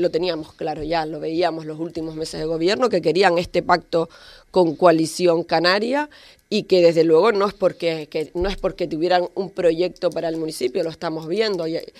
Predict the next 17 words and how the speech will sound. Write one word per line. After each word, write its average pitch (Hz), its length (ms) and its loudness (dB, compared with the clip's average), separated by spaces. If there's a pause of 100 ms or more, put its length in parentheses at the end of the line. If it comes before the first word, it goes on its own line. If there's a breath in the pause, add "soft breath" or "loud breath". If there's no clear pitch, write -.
(220 soft breath)
eh, 170 380 2
lo 170 120 2
que 165 140 -2
querían 170 440 2
era 208 280 0 (280)
quitar 196 320 0
al 180 140 0
Partido 190 340 -2
Popular 196 480 -2
y 202 80 0
a 165 80 0
mí 175 160 -2
de 175 120 -2
la 165 120 -2
alcaldía 160 640 -4
porque 196 240 -8
entendían 165 560 -6